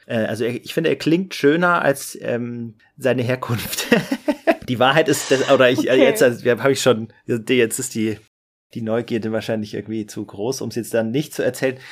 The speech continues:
Speaker 1: Ähm, d-, das ist ein, einfach nur ein Anagramm aus dem Namen von unserem Heimatkaff. Also, äh, unser Heimatkaff <laughs> heißt Altdorf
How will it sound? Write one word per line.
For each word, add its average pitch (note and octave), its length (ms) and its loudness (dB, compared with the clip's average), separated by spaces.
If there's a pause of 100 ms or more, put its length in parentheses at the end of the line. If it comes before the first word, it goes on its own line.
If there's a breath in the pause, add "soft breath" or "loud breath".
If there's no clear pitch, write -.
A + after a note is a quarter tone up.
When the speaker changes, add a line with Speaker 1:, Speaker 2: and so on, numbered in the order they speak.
(100)
Speaker 1:
Ähm, B2+ 320 -8
d-, C3+ 220 2
das C3+ 220 -4
ist - 320 -6
ein, C3+ 160 2
einfach C#3 300 -2
nur C3+ 100 2
ein B2+ 100 2
Anagramm D3 680 2
aus B2+ 240 2
dem C3+ 180 -2
Namen C#3+ 420 2
von C3 180 -6
unserem B2 420 0
Heimatkaff. B2 720 -2 (240)
Also, G#2 420 -2 (600 soft breath)
äh, A2+ 200 -4 (100)
unser A#2+ 260 0
Heimatkaff D3 460 0
<laughs> - 20 -2
heißt C3+ 400 -2
Altdorf E3+ 680 2